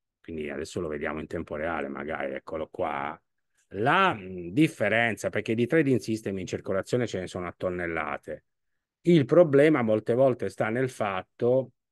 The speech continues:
che sottendono le logiche di intervento sul mercato evidentemente un po' più vulnerabili, magari lavorano con time frame molto bassi, magari lavorano a barre aperte e non a candele chiuse, e quindi ci può essere un grande sfrido, permettetemi di definirlo in questo modo,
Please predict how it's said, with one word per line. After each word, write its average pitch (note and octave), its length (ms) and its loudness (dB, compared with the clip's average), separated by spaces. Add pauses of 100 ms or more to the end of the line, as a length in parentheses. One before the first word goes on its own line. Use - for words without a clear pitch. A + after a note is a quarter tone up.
(120)
che - 120 -6
sottendono G#2 680 -2
le F#2+ 220 0
logiche G2 440 -2
di F2 80 -8
intervento G2+ 540 -4
sul F#2+ 160 -8
mercato G#2+ 840 -4 (500)
evidentemente G#2 760 -4
un F#2+ 100 -4
po' G2 120 -2
più F#2 180 -6
vulnerabili, F2+ 960 -4
magari G2 420 -2
lavorano F#2 340 -2
con F#2 180 -8
time F#2 180 -6
frame F2+ 260 -8
molto F#2 320 -6
bassi, C#3 580 0
magari F#2+ 300 -2
lavorano F2 380 -4
a E2+ 40 -6
barre F2 320 -2
aperte A#2 720 0
e F2+ 80 -14
non F2 160 -10
a E2 80 -8
candele F2+ 400 -4
chiuse, A2+ 600 0 (400)
e A2+ 140 -4
quindi D#3 280 4
ci A2+ 120 0
può B2+ 140 2
essere A#2+ 320 0
un G#2+ 140 -2
grande B2+ 340 2
sfrido, A2 540 0
permettetemi F#2 640 -4
di F2 100 -4
definirlo F#2 460 -4
in F#2 80 -10
questo A2+ 280 0
modo, G#2+ 440 0